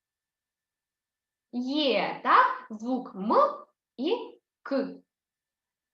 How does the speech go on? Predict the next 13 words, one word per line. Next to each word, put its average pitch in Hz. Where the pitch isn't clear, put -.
Добре, 202
дітки, 302
молодці. 226
А 214
можемо 208
ми 339
слово 359
мак 330
поділити 269
на 269
склади 233
чи 427
ні? 233